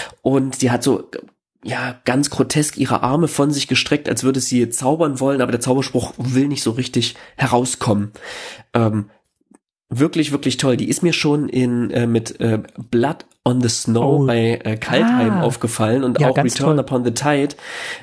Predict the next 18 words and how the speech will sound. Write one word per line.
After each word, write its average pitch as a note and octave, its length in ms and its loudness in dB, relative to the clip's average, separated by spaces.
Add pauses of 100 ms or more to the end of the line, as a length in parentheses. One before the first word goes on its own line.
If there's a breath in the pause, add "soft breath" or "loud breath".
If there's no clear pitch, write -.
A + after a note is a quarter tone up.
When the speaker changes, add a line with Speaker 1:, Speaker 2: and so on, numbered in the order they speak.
Speaker 1:
Ähm, B2+ 440 2
und A#2+ 180 0
wie C3 60 4
ich C3 100 0
grad A#2 200 -2
sehe, C3 180 2
hat B2 140 -4
sie - 80 -2
auch A#2 100 -2
schon A#2+ 220 -2
im - 100 -2
einundzwanzig B2 800 -2
eine, A2+ 180 2
wahrscheinlich A2+ 320 0
so - 80 -2
eine B2 120 0
Testillustration A2 920 -4
gemacht. A2 360 -4